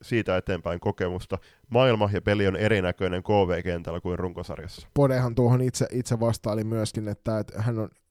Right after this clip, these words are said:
Speaker 2: itsekin saanut kritiikkiä siitä, että pitäisi enemmän kokeilla, ja maajoukkueessa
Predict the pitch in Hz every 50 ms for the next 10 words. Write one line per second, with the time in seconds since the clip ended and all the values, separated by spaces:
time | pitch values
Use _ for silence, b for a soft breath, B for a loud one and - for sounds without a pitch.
0 | _ _ - 139 147 143 - 143 - 147 135 123 151 139 135 127 - - - 127
1 | 147 151 139 - 143 123 110 _ - - 120 110 107 - 131 127 117 - 113 107
2 | - 110 101 - 113 - 113 110 113 120 120 117 110 107 - - 127 123 - -
3 | 120 107 107 101 95 95 101 101 101 104 110 110 101 101 104 101 _ - 117 110
4 | 101 - -